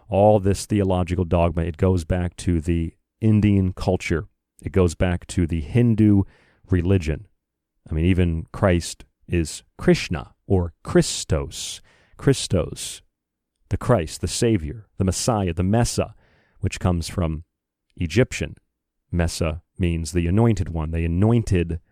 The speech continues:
the pharaohs with oil from the fat of a crocodile on the river, and that fat from the crocodile was called the Messa.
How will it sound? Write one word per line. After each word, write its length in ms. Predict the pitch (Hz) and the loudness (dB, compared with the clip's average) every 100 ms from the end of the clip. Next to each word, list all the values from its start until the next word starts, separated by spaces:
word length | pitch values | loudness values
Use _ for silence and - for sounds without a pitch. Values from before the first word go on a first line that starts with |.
| _ - | _ -6
the 80 | |
pharaohs 500 | 78 101 95 90 85 | -4 0 0 0 -2
with 140 | 90 80 120 | -4 -4 2
oil 460 | 117 107 90 85 - _ | 4 6 2 -2 -8 _
from 160 | - 98 | -4 -2
the 80 | 85 | -2
fat 400 | - 110 98 - | 0 0 0 -2
of 80 | 82 | -4
a 40 | |
crocodile 800 | - 117 107 98 87 85 85 82 _ - | 0 2 2 0 -2 -2 -4 -6 _ -6
on 180 | 90 85 | -2 0
the 100 | 85 | 0
river, 460 | 90 131 90 87 - _ _ | 4 4 4 0 -2 _ _
and 120 | 87 | -4
that 100 | 85 | -4
fat 380 | - - 110 101 | -4 -4 -2 -2
from 100 | - | -2
the 80 | 87 | -2
crocodile 480 | - 98 87 90 85 | 0 0 0 -2 -2
was 140 | 85 | -2
called 180 | - 82 | -2 -4
the 80 | 82 | -2
Messa. 440 | 85 87 - 76 | -2 -2 -4 -10